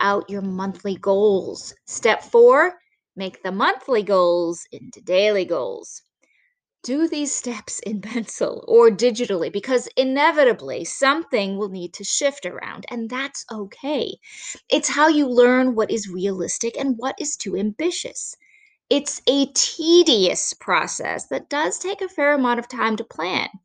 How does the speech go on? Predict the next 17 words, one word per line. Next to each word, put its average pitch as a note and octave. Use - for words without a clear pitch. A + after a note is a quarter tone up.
But A#3+
I've F4+
been A4+
at G4
it -
for -
three D#4
months A#3
now, C3+
and F#3+
so E4+
far G#4+
it G4
seems F4
to E4
be C4
working. E4